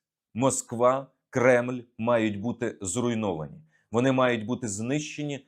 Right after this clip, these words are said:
у тому вигляді феодальної, неоімперської, колоніальної, агресивної, злочинної імперії на чолі з такими ж самими злочинцями-правителями в тій формі, в якій існує сьогоднішня Росія.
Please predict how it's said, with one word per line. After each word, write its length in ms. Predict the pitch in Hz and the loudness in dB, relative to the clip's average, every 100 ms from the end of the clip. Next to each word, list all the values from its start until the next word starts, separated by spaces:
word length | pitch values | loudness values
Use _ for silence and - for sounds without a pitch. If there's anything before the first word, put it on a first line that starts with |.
| _ | _
у 120 | 139 | -2
тому 360 | 127 165 139 117 | 2 4 4 2
вигляді 600 | 123 135 143 135 135 131 _ _ _ | 0 -2 -2 -6 -8 -10 _ _ _
феодальної, 880 | - 135 120 98 123 139 143 143 135 _ _ 120 | 4 4 4 4 4 4 -2 -10 -14 _ _ 2
неоімперської, 1160 | 135 127 123 120 - 120 120 - - 127 120 _ _ | 4 4 4 0 2 2 2 -2 -8 -8 -8 _ _
колоніальної, 880 | 127 127 127 120 120 131 127 127 120 | 0 2 2 2 2 0 -4 -6 -2
агресивної, 720 | 123 110 120 - 139 135 127 113 | -2 0 -2 -2 -2 -2 -2 -4
злочинної 760 | 117 117 - 127 123 113 110 _ _ | -4 -6 -4 -4 -4 -6 -8 _ _
імперії 680 | 139 117 - 139 143 143 135 | 0 0 4 6 6 2 -4
на 140 | 120 | -6
чолі 280 | 113 123 120 | -8 -8 -8
з 60 | - | -8
такими 340 | 113 127 117 | -8 -6 -6
ж 80 | 113 | -2
самими 360 | 123 117 113 | -2 0 -4
злочинцями-правителями 1400 | 107 110 - 123 110 107 104 - 107 127 147 127 123 120 110 _ _ _ _ - | -6 -8 -6 -6 -6 -6 -6 -4 -2 -2 -4 -4 -2 -4 -8 _ _ _ _ -20
в 60 | |
тій 220 | - 151 | 0 2
формі, 600 | 151 143 160 156 151 147 _ _ | 2 2 2 4 -2 -4 _ _
в 60 | 110 | 0
якій 320 | 135 135 147 | 0 2 0
існує 520 | - 110 - 123 120 | 0 -6 -4 -4 -4
сьогоднішня 680 | - 110 104 101 101 98 90 | -6 -4 -4 -6 -10 -8 -8
Росія. 440 | 87 - 80 | -8 -12 -14